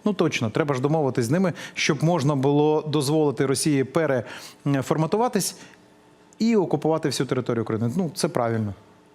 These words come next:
Я з сарказмом зараз говорю. Е, давайте об'єктивно. Дивіться, немає, по-перше, ніяких, е, просто це абсолютне незнання Російської Федерації. Принцип зовнішньої політики Росії достатньо простий. Я просто не вірю в те, що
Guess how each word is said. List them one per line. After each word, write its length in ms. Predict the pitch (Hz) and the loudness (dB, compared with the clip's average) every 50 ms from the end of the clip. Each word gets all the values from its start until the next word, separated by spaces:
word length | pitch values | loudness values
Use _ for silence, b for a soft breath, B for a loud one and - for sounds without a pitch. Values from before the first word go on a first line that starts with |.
| - - - - - | -20 -20 -20 -6 -2
Я 120 | 139 143 | -2 -2
з 60 | 135 - | 0 0
сарказмом 400 | 156 143 - 151 127 123 117 104 | 0 0 0 -2 -2 0 0 0
зараз 220 | 110 110 110 104 | 0 0 0 0
говорю. 260 | 117 113 110 104 104 B B B B B B B B - | 0 0 0 -2 -2 B B B B B B B B -2
Е, 200 | 147 135 135 131 - 151 | 0 0 0 -2 0 0
давайте 280 | 160 185 180 180 156 | 0 0 0 0 0
об'єктивно. 460 | 147 135 143 - - 131 117 113 110 | 0 0 0 0 0 0 2 0 0
Дивіться, 340 | 107 131 156 147 - 123 104 B B B B - | 2 0 0 0 0 -4 -4 B B B B 0
немає, 460 | 135 147 151 151 170 214 240 214 175 | 0 2 2 2 2 2 2 0 0
по-перше, 460 | - 160 - 185 180 - - 170 147 | -2 -2 -2 -2 -2 0 0 0 2
ніяких, 580 | 139 139 139 131 139 160 170 165 - 135 - - - - - | 2 2 2 2 0 0 0 -2 -4 -6 -6 -8 -8 -4 -2
е, 220 | 151 147 139 143 - - - | 0 0 0 -2 -2 -4 -4
просто 260 | 180 190 190 - 180 | -4 -4 -2 -4 -4
це 420 | - - - - - 180 175 175 | -4 -6 -8 -4 -2 -2 0 0
абсолютне 480 | 165 - - - 165 190 208 196 190 170 | -2 -2 -2 -2 0 -2 0 0 0 0
незнання 460 | 156 151 135 131 143 143 147 170 165 | 2 0 0 0 0 0 0 0 0
Російської 460 | 147 123 - - 135 127 - - 123 | -2 -2 -2 -2 -4 -4 -2 -4 -4
Федерації. 460 | - 120 117 110 107 107 - - - - B B B B B B B B B B B B B B - _ _ _ - 156 151 - - | -2 -4 -4 -4 -4 -6 -8 -14 -20 -20 B B B B B B B B B B B B B B -20 _ _ _ -8 -6 -6 -2 0
Принцип 420 | - 196 247 262 - - 180 135 | 0 2 2 2 2 0 0 0
зовнішньої 460 | 123 190 202 208 196 151 - 170 143 | 0 0 2 2 0 0 0 -2 -2
політики 400 | - 143 143 147 160 135 - 135 | 0 -2 -2 -2 -2 -2 -2 -2
Росії 280 | 123 120 - - 220 214 | -2 -2 -2 0 0 0
достатньо 420 | 165 143 - 165 147 - - 135 | 0 0 0 -2 -2 -2 -4 -4
простий. 320 | - 143 - 151 139 117 - | -4 -2 -2 -2 -2 0 0
Я 100 | 170 180 - 156 160 - | -2 -2 -2 -6 -6 -4
просто 260 | - 180 175 - 185 | -2 -2 0 0 2
не 120 | 156 147 147 | 2 2 2
вірю 200 | 196 269 320 262 | 4 4 2 2
в 60 | - | 2
те, 140 | - 190 - | 2 0 0
що 160 | - - | 0 -2